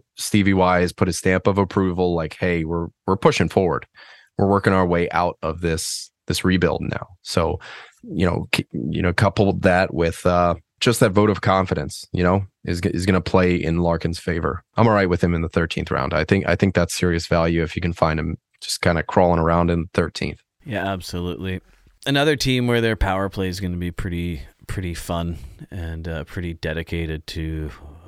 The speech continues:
Speaker 2: a core group of five <laughs> guys, I think. So, and I think something you brought up, which is gonna be huge, adding Perron to the power play.
Speaker 1: Yeah. Yeah, he's, he's quite good, quite good on the power play.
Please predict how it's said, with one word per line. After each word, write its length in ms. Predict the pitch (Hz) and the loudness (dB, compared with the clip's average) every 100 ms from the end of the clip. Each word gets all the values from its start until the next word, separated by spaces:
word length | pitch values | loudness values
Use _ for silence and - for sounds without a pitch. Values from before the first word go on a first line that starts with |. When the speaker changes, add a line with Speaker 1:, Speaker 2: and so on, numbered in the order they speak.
| - | -14
Speaker 2:
a 100 | 82 | -14
core 500 | - 90 82 80 76 | -8 -4 -4 -4 -6
group 300 | - 80 78 | -6 -6 -6
of 80 | 73 | -6
five 380 | 87 78 76 | -4 -4 -4
<laughs> 0 | |
guys, 320 | 95 87 90 85 | -4 -2 -2 -6
I 100 | 76 | -6
think. 320 | 87 76 - | -8 -8 -12
So, 280 | - 71 - _ - | -14 -14 -14 _ -4
and 160 | 101 | 0
I 80 | 113 | 2
think 200 | 123 143 | 2 2
something 300 | 160 151 113 | 2 2 2
you 140 | 110 | 0
brought 240 | 117 107 101 | 2 2 2
up, 140 | 92 - _ | -2 -8 _
which 200 | - - | -8 -6
is 100 | - | -2
gonna 160 | 98 98 | 0 0
be 160 | 110 | -2
huge, 920 | 98 - 90 101 135 95 69 - - - | -6 -10 -4 0 0 -2 -4 -10 -12 -2
adding 320 | 120 120 110 | 2 2 2
Perron 460 | - 113 95 110 90 | 0 0 0 -2 -2
to 40 | |
the 80 | 76 | -6
power 280 | - 92 104 | -4 -4 -4
play. 240 | 57 53 - - - _ _ _ _ _ | -8 -14 -16 -20 -20 _ _ _ _ _
Speaker 1:
Yeah. 280 | - 110 - - _ _ - | 2 2 2 -6 _ _ 0
Yeah, 220 | 98 90 | 4 4
he's, 540 | 92 92 87 - - - | 4 2 0 -4 -10 -12
he's 120 | - | -2
quite 260 | - - | 0 2
good, 300 | - 92 87 - _ _ | 2 2 0 -8 _ _
quite 200 | - 120 | 2 4
good 180 | 107 98 | 4 4
on 100 | 90 | 4
the 80 | 80 | 2
power 220 | 80 73 | 0 0
play. 260 | - - | -4 -8